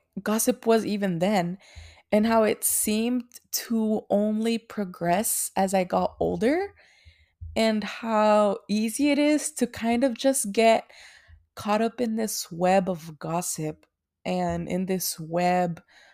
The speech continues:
of lies and rumors and all that nasty stuff. <laughs> Like, how is that even possible?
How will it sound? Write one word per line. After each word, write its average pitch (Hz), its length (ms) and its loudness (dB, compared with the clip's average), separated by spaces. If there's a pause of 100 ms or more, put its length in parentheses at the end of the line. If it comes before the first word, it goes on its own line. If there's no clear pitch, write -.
(240)
of 175 580 0 (280)
lies 170 1120 -2 (540)
and 170 480 0
rumors 170 920 0 (520)
and 180 140 -2
all 175 160 6
that 180 260 4
nasty 170 580 -4
stuff. 170 500 4
<laughs> - 0 -
Like, 262 420 4 (100)
how 311 440 8
is 370 80 0
that 359 200 6
even 311 240 0
possible? 240 680 2